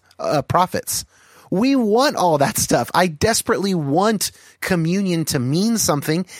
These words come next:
and it does for me because I have been able to find a reading of the text that doesn't force me to condone genocide.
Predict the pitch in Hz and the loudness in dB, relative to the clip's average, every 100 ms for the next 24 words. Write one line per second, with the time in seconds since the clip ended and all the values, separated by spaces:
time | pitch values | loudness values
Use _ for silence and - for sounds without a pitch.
0 | - 170 247 - 254 311 156 98 - - | -4 -2 -2 0 2 2 0 -2 -6 -12
1 | - - 151 139 147 123 185 180 - - | -20 -4 0 0 0 -2 -4 -4 -10 -4
2 | 214 220 220 120 95 - - - 147 143 | 0 2 0 0 -4 -10 -14 -4 -2 0
3 | 143 139 - 160 175 190 180 - 165 170 | 0 -2 0 0 0 -2 -2 0 0 0
4 | - 127 131 196 220 185 139 - 113 110 | 0 -2 0 0 0 -2 -4 -4 -4 -4
5 | - - - - - 147 - 160 175 180 | -8 -12 -20 -14 -6 -6 -2 0 2 -2
6 | - - 180 185 - 107 113 - - - | -6 -2 0 0 -2 -2 -4 -6 -12 -6
7 | 165 - 147 127 120 117 104 - 135 98 | -4 -2 -2 0 0 -2 -4 -2 0 -2
8 | - - - - | -4 -6 -12 -20